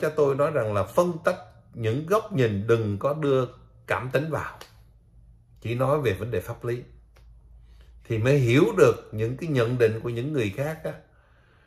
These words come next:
nhất là những người mà dân chủ cùi á, đúng hay sai. Thì tôi xin phân tích như thế.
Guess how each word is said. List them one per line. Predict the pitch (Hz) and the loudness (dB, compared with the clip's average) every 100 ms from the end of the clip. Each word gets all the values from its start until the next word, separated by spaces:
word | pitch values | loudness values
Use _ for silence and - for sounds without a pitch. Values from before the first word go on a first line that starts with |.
| _ _ _ - | _ _ _ 0
nhất | 180 220 | 0 2
là | 139 110 | 2 2
những | 104 120 156 | 0 -2 0
người | 127 107 98 90 82 | 2 2 0 -2 -8
mà | 85 | -12
dân | 82 107 143 131 | -4 0 0 0
chủ | 120 - | -4 -6
cùi | 104 90 95 | -6 -6 -6
á, | 110 | -6
đúng | 151 170 | -2 -2
hay | 175 131 | -2 -4
sai. | 127 127 131 - _ _ _ _ _ | -6 -10 -12 -20 _ _ _ _ _
Thì | - 101 | -14 -4
tôi | 139 | -2
xin | 135 151 143 | -2 -4 -4
phân | 151 | -4
tích | 151 185 | -4 -6
như | 165 151 | -6 -6
thế. | 156 | -6